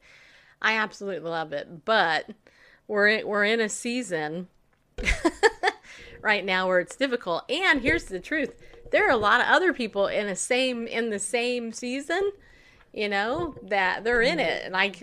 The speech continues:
I totally get it. I hear all the stories, you know, when I talk to people. I,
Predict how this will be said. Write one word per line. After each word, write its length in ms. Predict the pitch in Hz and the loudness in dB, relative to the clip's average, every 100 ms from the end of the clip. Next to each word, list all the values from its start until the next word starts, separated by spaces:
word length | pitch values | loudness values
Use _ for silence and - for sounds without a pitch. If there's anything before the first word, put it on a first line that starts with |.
| - | 0
I 200 | 208 214 | 2 2
totally 520 | - - 220 240 247 | -2 -2 0 0 0
get 240 | 196 262 | 0 0
it. 100 | 190 | 0
I 160 | 156 185 | 0 -2
hear 260 | 202 220 220 | -2 -2 -2
all 220 | 208 214 | -2 -6
the 80 | 190 | -10
stories, 560 | - 208 208 220 202 - | -8 -4 -2 -4 -8 -16
you 140 | - 185 | -10 -6
know, 180 | 185 | -6
when 160 | 190 175 | -4 -4
I 80 | 180 | -4
talk 240 | 196 196 | -6 -10
to 60 | - | -12
people. 400 | 208 214 226 233 _ _ _ _ _ _ _ _ - | -16 -8 -8 -8 _ _ _ _ _ _ _ _ -12
I, 180 | 190 196 | -8 -8